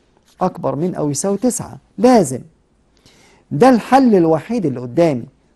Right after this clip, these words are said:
طلع دي بره، يبقى نون أكبر من أو يساوي كام؟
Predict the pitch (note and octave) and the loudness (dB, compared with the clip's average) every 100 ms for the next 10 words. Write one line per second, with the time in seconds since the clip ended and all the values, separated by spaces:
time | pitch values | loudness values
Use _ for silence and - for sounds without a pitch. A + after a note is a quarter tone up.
0 | _ B3 C4 G3+ D#3 D3 D3 C#3 G#3 _ | _ 2 4 4 4 2 0 -2 -8 _
1 | _ _ _ _ _ _ D3+ E3 E3 E3+ | _ _ _ _ _ _ 0 0 0 0
2 | G3+ A#3 A#3 - E3+ E3+ D3 D3 D#3 D3 | 0 0 -2 -2 -2 -2 -2 -4 -4 -6
3 | C#3+ D#3 C#3+ C#3+ C3+ | -2 -2 -2 -2 -4